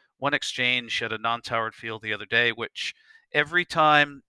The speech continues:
anyone called in with a position, this other pilot would pipe up on the radio and say, "I'm looking for you." Well, no kidding, you're looking. You're supposed to be looking. But all I was doing was <laughs> clogging up the radio. Every single response, "I'm looking for you." Well, no kidding.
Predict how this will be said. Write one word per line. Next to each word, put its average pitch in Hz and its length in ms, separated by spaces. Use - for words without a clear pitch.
anyone 139 380
called 135 360
in 127 160
with 113 100
a 110 60
position, 110 640
this - 160
other 151 200
pilot 123 420
would 120 400
pipe 151 240
up 147 120
on 135 120
the 117 60
radio 139 360
and 120 120
say, 123 340
"I'm 131 180
looking 202 260
for 90 200
you." 64 180
Well, 127 160
no 160 80
kidding, 233 340
you're 110 100
looking. 101 260
You're 123 120
supposed - 380
to 247 60
be 190 100
looking. 117 260
But 139 140
all 170 160
I - 20
was 156 180
doing 160 240
was 151 140
<laughs> - 80
clogging 165 300
up 165 100
the 143 80
radio. 190 300
Every 165 440
single - 440
response, 165 520
"I'm - 140
looking 302 260
for 113 180
you." 82 260
Well, 120 140
no 147 120
kidding. 160 220